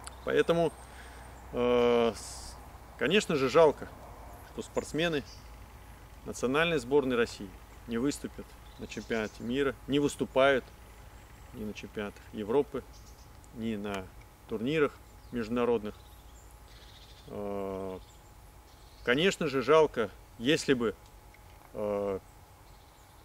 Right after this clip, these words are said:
соответственно, Международная Федерация Дзюдо разрешила бы национальной команде России принять участие,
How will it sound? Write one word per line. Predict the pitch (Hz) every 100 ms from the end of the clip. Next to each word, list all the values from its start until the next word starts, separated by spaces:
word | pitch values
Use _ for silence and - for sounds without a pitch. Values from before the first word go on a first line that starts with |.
| - - -
соответственно, | - 104 - 117 - 120 110 107
Международная | 104 107 117 131 127 120
Федерация | 117 117 123 - 113
Дзюдо | 98 113 117 110 104
разрешила | 104 104 - 160 160
бы | 143 131 - - - -
национальной | 113 - 135 135 131 120
команде | 127 123 117 110
России | 110 - 117 107
принять | - 110 104 -
участие, | 98 117 104 -